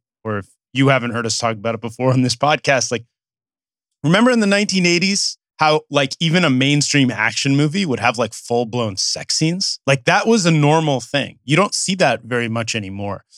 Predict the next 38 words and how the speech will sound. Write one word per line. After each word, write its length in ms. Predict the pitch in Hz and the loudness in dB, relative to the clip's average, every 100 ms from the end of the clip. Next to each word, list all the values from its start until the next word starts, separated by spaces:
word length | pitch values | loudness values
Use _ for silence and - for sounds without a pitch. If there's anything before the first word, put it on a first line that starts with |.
| - - | -4 2
They 80 | |
had 140 | 170 202 | 4 4
a 80 | 180 | 0
very, 680 | 123 175 175 165 156 135 120 _ _ - | 2 2 4 2 2 0 -4 _ _ 0
uh, 340 | 151 135 127 131 143 | 2 2 0 -4 -4
like, 200 | 151 131 | 0 0
kinda 220 | - 143 120 | 0 0 0
toned 440 | - 156 147 139 107 | -2 2 2 2 0
down 320 | 135 123 123 | 0 0 -2
intimacy 580 | 123 131 113 110 - 110 | -4 -6 -6 -4 -4 -2
scene 420 | - 113 104 101 | -2 -2 -4 -6
in 380 | 90 110 104 92 | -8 -10 -10 -10
Top 240 | - 120 117 | -4 -2 -2
Gun 220 | 110 104 | -8 -4
Maverick, 480 | 104 104 98 98 - - | 0 0 -2 -8 -8 -4
but, 220 | 110 95 - | -4 -4 -6
like, 180 | 107 - _ | -8 -8 _
the 220 | 139 139 | -2 2
original 380 | 208 214 151 147 | 4 4 2 0
Top 260 | 139 127 113 | 2 0 0
Gun 220 | 123 113 | -6 -4
had 180 | 127 131 | -4 -4
a 40 | |
much 300 | 143 170 - | -2 -2 2
more 240 | 196 196 185 | 4 4 4
overt 400 | 170 135 190 214 | 0 0 0 2
one. 380 | 180 165 165 143 _ _ | 2 2 0 -8 _ _
And, 360 | 202 208 202 170 _ - | -2 2 0 -2 _ -4
you 80 | |
know, 180 | 208 156 _ _ - | -2 -2 _ _ 0
Terminator, 600 | 247 269 180 139 110 123 | 2 2 0 -2 -6 0
like, 180 | 190 - | -2 0
I 60 | 214 | 2
mean, 160 | 233 | 4
it 40 | 233 | 4
was 140 | 233 | 2
just, 200 | 220 254 | 0 0
like, 180 | 233 | 0